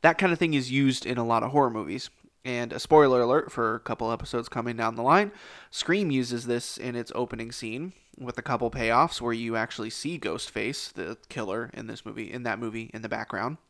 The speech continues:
The Stranger uses this with huge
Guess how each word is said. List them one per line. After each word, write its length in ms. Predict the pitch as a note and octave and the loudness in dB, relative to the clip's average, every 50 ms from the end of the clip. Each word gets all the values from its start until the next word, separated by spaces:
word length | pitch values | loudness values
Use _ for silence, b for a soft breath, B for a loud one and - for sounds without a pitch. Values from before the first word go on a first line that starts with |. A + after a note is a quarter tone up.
| _ _ _ _ b b b b b b | _ _ _ _ b b b b b b
The 100 | b - | b -6
Stranger 600 | B2 - - D3 F#3 G3+ E3 C3+ B2+ A2+ A#2 - b b | -4 0 2 2 2 4 4 2 2 2 0 -2 b b
uses 400 | b A#2 B2+ B2 A#2 A#2 A#2 A2+ | b -4 -4 -4 -4 -6 -8 -4
this 240 | - A#2+ A#2 - - | -2 -4 -4 -4 -4
with 340 | C3 A#2 A2+ A#2 - - - - | -2 -2 -2 -4 -8 -16 -20 -20
huge 520 | - - - - F#3 E3+ D3+ C3 - - | -20 -14 -8 -4 -2 -2 -2 -2 -4 -10